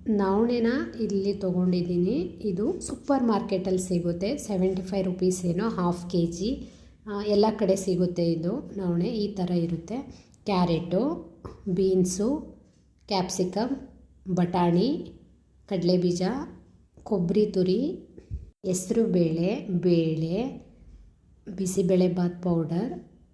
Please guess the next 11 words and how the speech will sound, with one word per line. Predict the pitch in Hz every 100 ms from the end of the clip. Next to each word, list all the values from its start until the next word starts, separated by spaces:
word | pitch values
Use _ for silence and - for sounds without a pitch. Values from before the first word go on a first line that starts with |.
| -
ಒಗ್ಗರಣೆಗೆ | 185 180 220 233 214 180 151 147 202 269 - - _ _ _ 226
ಬ್ಯಾಡಗೆ | 185 185 180 220
ಮೆಣಸಿನ್ಕಾಯಿ, | 196 165 - 170 170 196 254 330
ಸಾಸಿವೆ, | 208 175 175 185 180 190 233
ಕರಿಬೇವು, | - 185 170 160 190 185 185 190 262 -
ಸಾಂಬಾರು | - 175 170 185 190 190
ಈರುಳ್ಳಿ, | 185 180 180 262
ಇಂಗು, | - 208 190 147 185 - - - -
ಇಷ್ಟು | 208 202 - - 311 233
ಐಟಮ್ಗಳು | 185 185 190 185 185 180
ಬೇಕಾಗಿರೋದು. | 170 165 - 175 160 160 165 156